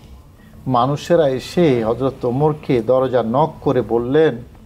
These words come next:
"ঈদের রাতে মানুষ সবাই আনন্দ করছে, আপনি কাঁদছেন কেন?" হযরত ওমর ফারুক, ইসলামের দ্বিতীয় খলিফা, তিনি বলছেন,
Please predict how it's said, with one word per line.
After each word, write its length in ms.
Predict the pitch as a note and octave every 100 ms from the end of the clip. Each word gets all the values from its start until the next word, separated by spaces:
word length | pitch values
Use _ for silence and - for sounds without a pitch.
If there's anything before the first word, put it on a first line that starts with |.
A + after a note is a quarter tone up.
| - - - - - - -
"ঈদের 400 | G3 G3 C4+ B3
রাতে 580 | F#3 E3+ - G3+ E3+ C#3+
মানুষ 420 | C3 C3+ D#3+ D3+ -
সবাই 240 | C#3 C3
আনন্দ 440 | A#2 B2+ E3+ F3+
করছে, 520 | E3 C#3 - - B2+ B2
আপনি 300 | C3 F#3+ F#3
কাঁদছেন 540 | F3+ E3 - - G3+ -
কেন?" 100 | A2 - - - _ - -
হযরত 260 | C3+ C#3+ C#3 -
ওমর 280 | D#3+ D3 B2+
ফারুক, 500 | - - C3 C#3 D3+ - - - - - - - -
ইসলামের 460 | B2+ - C3 A2+ G2+ G#2+
দ্বিতীয় 340 | F3 F#3+ F3+
খলিফা, 420 | - A#2 A#2 - - - - - - - - - -
তিনি 180 | - C3+
বলছেন, 680 | C3 D3+ D#3+ F3+ E3 C#3